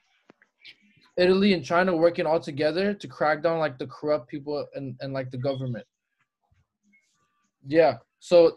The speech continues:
'cause, like, if you look at behind the scenes, what's going on right now is there's a, there's a bunch of fucking arrests going down,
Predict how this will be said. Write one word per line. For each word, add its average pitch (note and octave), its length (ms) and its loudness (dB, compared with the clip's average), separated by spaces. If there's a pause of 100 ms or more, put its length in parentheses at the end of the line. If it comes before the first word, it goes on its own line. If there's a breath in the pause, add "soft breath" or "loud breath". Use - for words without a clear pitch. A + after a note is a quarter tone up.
'cause, F3+ 180 2
like, F3 200 4
if F3 140 -4
you F#3+ 100 2
look G#3 260 4
at A3 140 6
behind F3+ 400 4
the G3 40 4
scenes, G3+ 280 0
what's F3 140 -2
going E3+ 180 0
on F3+ 100 2
right F#3+ 120 4
now A3 120 4
is D3+ 80 0
there's D3 160 -4
a, C3 200 -8
there's E3 140 -4
a E3 60 2
bunch F3 400 2
of F#3+ 120 -4
fucking F#3+ 340 -2
arrests D#3+ 420 -2
going G3 240 -2
down, A3+ 360 2